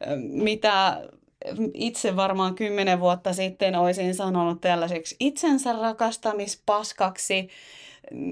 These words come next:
Nykyisin en ehkä ihan tuolla termillä sanoisi, vaan ehkä,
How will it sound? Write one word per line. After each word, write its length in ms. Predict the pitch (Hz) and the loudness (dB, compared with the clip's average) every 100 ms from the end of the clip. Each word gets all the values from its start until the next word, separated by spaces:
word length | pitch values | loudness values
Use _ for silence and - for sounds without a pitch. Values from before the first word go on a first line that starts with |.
| 143 | -4
Nykyisin 580 | - 208 214 220 220 180 | -2 -2 0 -2 0 0
en 160 | 170 160 | 2 2
ehkä 320 | 175 - 196 | 0 0 0
ihan 320 | 185 214 165 180 - - | 0 0 -2 0 -2 2
tuolla 340 | 277 302 285 - | 4 4 2 0
termillä 580 | - 285 277 269 262 269 269 - - | 2 4 6 4 4 2 -2 -12 -12
sanoisi, 680 | - 247 262 247 240 247 247 | -4 0 2 2 2 0 2
vaan 220 | 240 233 | 2 2
ehkä, 300 | 240 - 262 | 0 0 -2